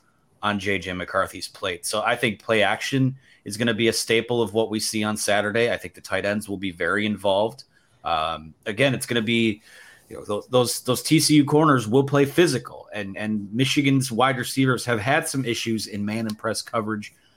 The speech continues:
at times this year. So those guys, uh, Ronnie Bell, this is a big time game for him. Cornelius Johnson. I mean, um,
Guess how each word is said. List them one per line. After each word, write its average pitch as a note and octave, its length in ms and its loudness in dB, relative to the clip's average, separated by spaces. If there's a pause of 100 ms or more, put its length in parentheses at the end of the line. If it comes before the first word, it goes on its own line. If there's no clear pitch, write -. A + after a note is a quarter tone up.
(160)
at A#2 120 0
times D3+ 300 2
this - 200 -6
year. F#2 140 -4
So A2 240 -2
those C3+ 220 4
guys, C3 280 2
uh, A2+ 60 0
Ronnie A#2 400 4
Bell, B2+ 460 2 (240)
this - 180 -6
is C3 60 2
a A#2+ 40 2
big A#2 280 -2
time B2+ 240 0
game B2+ 200 2
for B2 100 -2
him. B2 220 4
Cornelius A#2+ 520 0
Johnson. C3 520 -2 (180)
I G2+ 40 -18
mean, G2+ 260 -8 (380)
um, F#2 540 -6